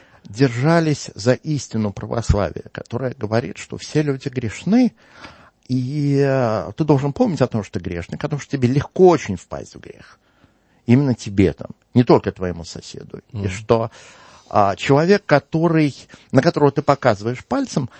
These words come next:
Speaker 1: он, а, да он такой же, как ты.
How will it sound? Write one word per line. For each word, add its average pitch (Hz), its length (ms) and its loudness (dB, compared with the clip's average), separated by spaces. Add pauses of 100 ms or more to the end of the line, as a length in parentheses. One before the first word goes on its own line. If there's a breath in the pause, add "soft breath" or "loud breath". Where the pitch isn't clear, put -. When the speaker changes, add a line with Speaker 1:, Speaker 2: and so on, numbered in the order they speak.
(360 soft breath)
Speaker 1:
он, 202 540 2
а, 127 300 -2
да 139 140 2
он 233 100 6
такой 202 280 0
же, 170 100 -2
как - 240 -4
ты. 64 280 -10